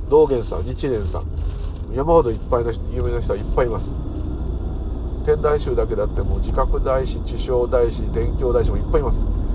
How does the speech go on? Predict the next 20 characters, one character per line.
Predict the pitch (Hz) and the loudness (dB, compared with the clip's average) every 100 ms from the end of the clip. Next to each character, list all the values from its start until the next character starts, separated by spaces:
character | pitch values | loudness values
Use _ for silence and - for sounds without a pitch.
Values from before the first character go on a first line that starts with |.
| - - - - - 143 - - - - - - - - | -2 -2 -2 -2 0 0 -2 -2 -2 -2 -2 -2 -2 0
ね、 | 135 | 0
禅 | 104 123 | 0 -2
で | 123 110 | 0 -2
言 | |
え | |
ば | 101 | -2
道 | 104 123 | 0 0
元 | 113 107 | 0 -2
か | - | -2
ら | 101 | 0
栄 | 107 110 | 0 0
西 | - 101 | 0 -2
か | 107 | -2
ら | 95 | -2
誰 | 110 135 | 0 2
で | |
も | 135 | 0
い | 123 | 0
ま | 107 | 0
す。 | - | 0